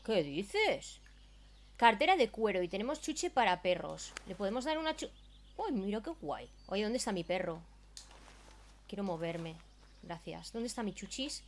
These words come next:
¡Ven aquí! ¡Ven, chuchis! N-, no sé, ¿cómo se llamaba? Bueno, lo va-, lo vamos a llamar Chuchis, ¿vale?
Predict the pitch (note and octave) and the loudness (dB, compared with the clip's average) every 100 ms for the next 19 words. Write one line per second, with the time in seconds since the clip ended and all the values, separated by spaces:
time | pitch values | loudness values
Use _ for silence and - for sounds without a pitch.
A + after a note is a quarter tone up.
0 | - D#4 F4 D#4+ A#3+ E3 - - - - | 0 2 4 4 2 -2 -12 -20 -20 -20
1 | - - - - - - - - C#4+ E4+ | -20 -20 -20 -20 -20 -20 -20 -2 2 2
2 | G#3+ - - - E4+ D4+ D4 - - - | -2 -12 -8 -4 -2 0 -2 -4 -14 -20
3 | - - - - - - - A#3 G#3+ A#3+ | -20 -20 -20 -20 -20 -20 -14 -12 -6 -4
4 | B3 B3 - C4+ D#4 A#3+ G#3+ G#3 F3+ - | -4 -6 -6 -4 2 4 4 6 4 2
5 | F#3 A3+ B3 C4 C4+ A#3+ C4 D4+ E4+ D#4+ | -2 2 8 8 8 6 4 4 2 2
6 | D#4 - C#4 - E3+ E3+ A3 D#4 | 2 0 -4 -4 -4 2 4 4